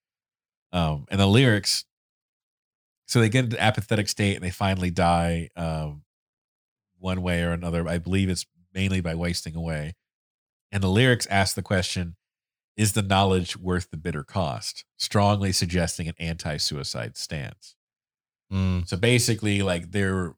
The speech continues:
Speaker 1: the person's dying and they're wondering if the life after is better than this one.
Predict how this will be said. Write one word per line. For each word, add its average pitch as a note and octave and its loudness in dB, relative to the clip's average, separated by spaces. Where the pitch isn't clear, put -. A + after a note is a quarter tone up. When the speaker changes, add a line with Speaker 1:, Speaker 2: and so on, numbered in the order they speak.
Speaker 1:
the F2+ -18
person's G2 -2
dying F2 -2
and F2 -6
they're F2+ 0
wondering F2+ -4
if F2+ -8
the F2+ -6
life E2+ -2
after E2 -2
is D#2+ -6
better E2 -4
than D2+ -10
this D#2 -12
one. G1+ -20